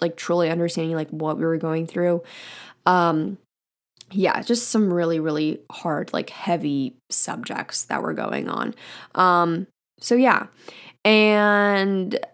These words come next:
another time that I would <laughs> romanticize, um,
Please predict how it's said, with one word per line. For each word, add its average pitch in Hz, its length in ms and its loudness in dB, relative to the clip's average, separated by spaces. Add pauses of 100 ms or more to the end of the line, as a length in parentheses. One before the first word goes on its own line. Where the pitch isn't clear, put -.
another 247 340 4
time 165 420 0
that 170 120 -2
I 165 140 2
would 165 420 0
<laughs> - 40 -12
romanticize, 185 1400 0 (460)
um, 175 640 6